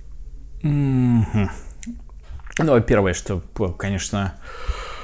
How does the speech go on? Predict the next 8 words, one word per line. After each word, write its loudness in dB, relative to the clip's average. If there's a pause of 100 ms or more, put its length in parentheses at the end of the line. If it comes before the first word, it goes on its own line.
что, 6 (600)
ну, 2
там, 4
например, 4 (400)
тренажёрка — 4
это -2
для 0
мужчин, 4